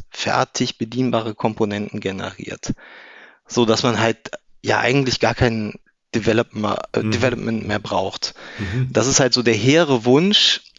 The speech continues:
Speaker 1: und,
Speaker 2: Mhm.
Speaker 1: und auch, äh, unserer Ansicht nach ein absoluter Mythos,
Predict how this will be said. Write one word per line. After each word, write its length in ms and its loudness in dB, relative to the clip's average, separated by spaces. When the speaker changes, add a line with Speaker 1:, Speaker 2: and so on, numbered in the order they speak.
Speaker 1:
und, 380 4
Speaker 2:
Mhm. 20 -8
Speaker 1:
und 280 0
auch, 440 4
äh, 340 0
unserer 420 4
Ansicht 380 0
nach 340 2
ein 220 -6
absoluter 560 2
Mythos, 760 2